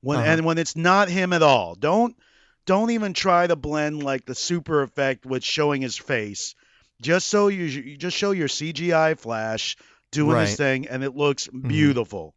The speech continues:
Speaker 2: Yeah.
Speaker 1: And when they try to, like, blend his face in there, then it looks weird.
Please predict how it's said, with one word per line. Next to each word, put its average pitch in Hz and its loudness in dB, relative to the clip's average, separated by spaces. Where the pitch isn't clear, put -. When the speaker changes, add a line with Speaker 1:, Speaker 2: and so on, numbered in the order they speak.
Speaker 2:
Yeah. 160 0
Speaker 1:
And 135 -6
when 147 -2
they 175 -4
try 185 0
to, 190 -2
like, 156 -2
blend 156 -2
his 156 -4
face 151 -4
in 175 -6
there, 175 0
then 151 0
it 160 -2
looks 147 -2
weird. 113 -4